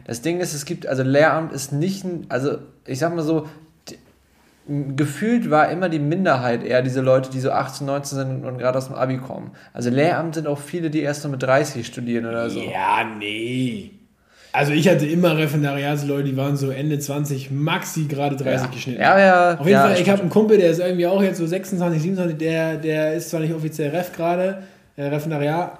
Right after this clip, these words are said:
Speaker 2: Referendar, so,
Speaker 1: Referendar.
Speaker 2: aber, äh, macht halt auch schon seine, seine Stunden in der Schule.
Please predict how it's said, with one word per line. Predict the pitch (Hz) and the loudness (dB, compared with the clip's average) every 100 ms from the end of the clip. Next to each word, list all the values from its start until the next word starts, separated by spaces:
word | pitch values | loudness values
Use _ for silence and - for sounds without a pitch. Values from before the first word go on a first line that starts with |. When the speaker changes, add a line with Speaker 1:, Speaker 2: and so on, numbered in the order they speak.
| - | -12
Speaker 2:
Referendar, | 135 143 143 147 143 135 160 202 196 - | -8 -6 -8 -10 -6 -4 -2 -4 -6 -8
so, | 165 196 - | -6 -6 -8
Speaker 1:
Referendar. | 123 117 123 | -8 -6 -4
Speaker 2:
aber, | 135 147 147 151 151 147 | -2 0 0 0 -2 -4
äh, | 147 147 143 143 135 139 - | -2 -2 -2 -6 -10 -16 -10
macht | 143 156 151 | -6 -6 -4
halt | 156 143 | -4 -2
auch | 143 151 | -4 -4
schon | 160 147 | -4 -4
seine, | 139 139 139 135 | -2 -4 -4 -6
seine | 131 135 | -4 -4
Stunden | 131 - 180 202 | -4 -4 -6 -4
in | 135 | -4
der | 120 113 | -4 -6
Schule. | - 117 147 | -10 -6 -4